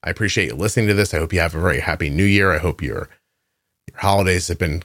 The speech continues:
kind. I hope you're well. If you can help me help you, I'd really appreciate it. Follow, subscribe, turn on your automatic downloads, go tell someone else about the show. If you're loving the show, go into your app and leave a five-star rating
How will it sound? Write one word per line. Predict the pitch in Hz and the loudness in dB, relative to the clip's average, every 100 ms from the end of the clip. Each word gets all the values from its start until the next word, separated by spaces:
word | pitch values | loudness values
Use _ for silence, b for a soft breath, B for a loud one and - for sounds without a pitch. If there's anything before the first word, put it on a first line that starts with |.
| - | -4
kind. | 95 87 85 78 | 0 2 0 -2
I | |
hope | 80 82 | -4 -4
you're | - | -6
well. | 62 78 85 85 78 _ _ _ _ _ | -2 0 2 0 -2 _ _ _ _ _
If | 98 | -4
you | 101 | 0
can | 107 | 0
help | 98 107 95 | 2 2 2
me | 104 | 2
help | 95 101 - | 2 2 2
you, | 101 101 95 95 _ | 2 4 0 -4 _
I'd | - 87 | -10 -6
really | 82 85 76 | -2 -2 -2
appreciate | - 73 - 58 | -4 -4 -2 -4
it. | 60 _ _ _ _ _ | -6 _ _ _ _ _
Follow, | 90 107 110 | 2 4 4
subscribe, | - 92 - 98 98 98 90 b b _ _ _ _ - | 2 -6 2 2 4 0 -2 b b _ _ _ _ -10
turn | - | -2
on | 101 98 | 0 2
your | 98 | 4
automatic | 95 90 90 87 | 4 4 2 0
downloads, | 95 85 82 82 78 - - _ - | 0 0 0 0 -2 -4 -14 _ -6
go | 85 | -6
tell | - 85 | 0 0
someone | 78 87 85 | 0 0 2
else | 76 - | 0 0
about | 78 76 | -2 -2
the | 78 | -4
show. | - 73 71 - | -2 0 -2 -6
If | - | -4
you're | 85 | 0
loving | 80 87 98 101 | 2 2 4 2
the | 92 | 0
show, | - 87 82 82 B _ - | 0 0 0 -2 B _ -2
go | 90 | 2
into | 92 95 | 4 4
your | 92 | 4
app | 85 76 71 - _ _ | 4 0 -4 -8 _ _
and | - | -2
leave | 95 90 | 0 0
a | |
five-star | 87 - 80 90 - 92 85 | -2 0 0 0 0 0 2
rating | 78 67 67 64 | 0 -2 -6 -8